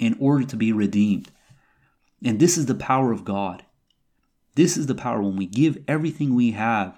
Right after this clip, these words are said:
for the sake of God. God is gonna turn those situations into huge opportunities for promotion. Another example is with the, uh, golden calf, where the disbelievers threw in all their gold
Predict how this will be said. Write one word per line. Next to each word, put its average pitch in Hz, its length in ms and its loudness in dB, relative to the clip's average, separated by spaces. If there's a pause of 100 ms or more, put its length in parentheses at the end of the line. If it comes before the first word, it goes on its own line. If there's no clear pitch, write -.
(120)
for 95 100 -10
the 101 80 -8
sake 120 360 -6
of 95 140 -8
God. 98 380 -4 (600)
God 117 200 0
is 113 100 0
gonna 110 180 0
turn 123 340 0
those 107 200 -2
situations 101 680 -4
into 98 220 -8
huge 151 580 -4
opportunities 104 840 -2
for 101 160 -8
promotion. 98 640 -6 (880)
Another 127 360 4
example 123 760 2
is 107 240 -2
with 107 220 -4
the, 107 180 -2
uh, 98 60 -2
golden 107 400 0
calf, 135 460 -4 (800)
where 117 120 0
the 107 60 0
disbelievers 139 680 -2 (360)
threw 202 340 6
in 196 340 6
all 180 240 0
their 175 200 -2
gold 147 520 4